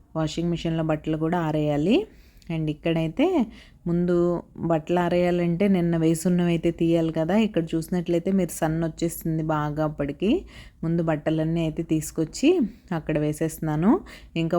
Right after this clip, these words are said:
వాషింగ్ మిషన్ అవ్వడానికి ఒక టెన్ మినిట్స్ టైమ్ అయితే ఉంది. సరే, ఇవి ఎలాగో తెచ్చేసాం కదా, ఇలా వేస్తే అలానే ఉంటది అని ఈ మధ్య నేను ఆ రూమ్లో వేయడం మానేశాను. ఆ రూమ్లో వేస్తే అలానే ఉంటుంది. And ఆ రూమ్ గురించి ఒక చిన్న అప్‌డేట్ కూడా ఉంది. అది నేను మీకు నెక్స్ట్ వీడియోలో షేర్ చేస్తాను.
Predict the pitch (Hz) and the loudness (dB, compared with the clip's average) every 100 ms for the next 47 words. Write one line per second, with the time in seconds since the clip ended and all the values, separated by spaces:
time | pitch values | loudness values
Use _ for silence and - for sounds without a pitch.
0 | 165 160 - 175 180 - 170 156 156 160 | 4 2 0 0 0 0 0 2 2 2
1 | 165 165 175 156 151 156 156 160 160 - | 0 -2 -4 -2 -2 0 0 0 -2 -4
2 | 151 151 156 156 160 156 147 151 233 381 | -2 0 -2 -2 -2 -2 -2 0 2 0
3 | - - 156 160 160 151 151 165 165 160 | -4 -4 0 2 2 0 0 -2 -2 -4
4 | 160 - 156 156 160 170 151 151 151 - | -6 -4 -2 -2 0 0 0 0 -2 -2
5 | 165 151 151 160 156 147 143 196 311 - | -4 -2 -2 -2 -2 -4 0 2 2 0
6 | - - - 160 185 175 156 180 180 170 | -16 -14 -4 0 2 2 2 2 2 2
7 | 160 160 165 180 175 165 165 156 156 160 | 2 2 2 4 4 4 0 0 -2 -2
8 | 165 160 170 160 160 165 175 165 - 165 | -2 0 0 0 0 2 2 0 -2 -2
9 | 156 156 165 165 160 156 151 160 285 - | -2 -2 -2 -2 -2 -2 -2 2 2 0
10 | - - 170 170 170 170 175 185 185 180 | -12 -8 0 2 2 2 2 4 2 2
11 | 180 175 - 165 165 151 156 165 - 165 | 0 -4 -2 -2 -2 -2 0 0 0 0
12 | 156 151 147 226 415 - - 160 147 151 | 0 0 0 2 0 -4 -6 -4 -2 0
13 | 151 151 156 143 - 165 165 165 165 156 | 0 -2 -2 -4 -4 0 0 2 0 -2
14 | 156 151 151 151 156 185 | -2 -2 -2 -4 -2 -2